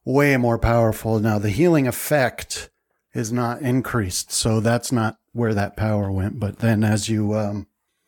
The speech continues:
as you go to, like, step back or a-, as you finish that, you feel this intense pain in your hands, and they,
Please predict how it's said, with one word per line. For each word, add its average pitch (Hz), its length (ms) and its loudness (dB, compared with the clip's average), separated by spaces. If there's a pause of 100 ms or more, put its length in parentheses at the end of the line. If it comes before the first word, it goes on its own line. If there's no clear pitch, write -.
(120)
as 113 140 -4
you 123 80 0
go 117 160 2
to, 113 80 0
like, 107 340 -4 (520)
step - 340 -2
back 110 380 0
or 107 80 -2
a-, 123 180 0
as 143 240 2
you 127 80 -2
finish 127 520 -2
that, 104 300 -4 (380)
you 117 280 -2
feel 127 320 -2
this 113 220 -2
intense 113 380 -2
pain 110 380 0
in 107 100 -4
your 101 180 -2
hands, 107 460 -2
and 104 220 -2
they, 101 300 -6